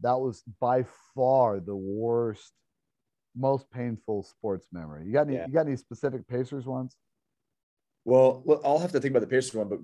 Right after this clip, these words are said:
Speaker 2: as you told the story about that Pittsburgh game, what came to mind is this is the infamous Mike Vanderjagt makes a silly comment later that Peyton
Speaker 1: I think it
Speaker 2: Manning
Speaker 1: was earlier.
Speaker 2: Earlier, but Peyton Manning addresses it at the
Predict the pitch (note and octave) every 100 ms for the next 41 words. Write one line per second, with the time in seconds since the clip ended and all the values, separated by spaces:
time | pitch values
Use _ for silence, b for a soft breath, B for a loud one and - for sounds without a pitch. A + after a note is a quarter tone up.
0 | G2+ F#2 F#2+ C3 B2+ F#2+ F#2 A#2 A2 F#2
1 | F2+ F2 F2 A2+ A2 F2+ E2 F2 E2+ E2+
2 | G#2 F2+ E2 F2+ F#2 F2 E2+ B1+ E2+ D#2+
3 | - G2 - F2 F2+ F#2 F#2 F2+ F2 E2
4 | - - _ _ _ _ F#2+ F#2+ G2+ G2
5 | F#2+ G2 G2 F#2+ F#2 F2+ F2 F2+ F2+ F2
6 | - - - _ _ _ _ - - -
7 | _ - - - G#2+ F2+ F#2 - G2+ F#2+
8 | E2 E2+ - F2+ G2 G2+ D#2+ D#2 D#2+ _
9 | _ _ _ - F#2 F2+ - - A2+ G2
10 | F2 F#2 F#2+ - G#3+ C3 C#3 E3 C3 F2
11 | A1+ - _ _ _ _ - D3 C3+ B2
12 | C3+ D#3+ D3 C#3 A#2+ G2 B2 B2 B2 G2+
13 | F#2+ F#2 F2+ -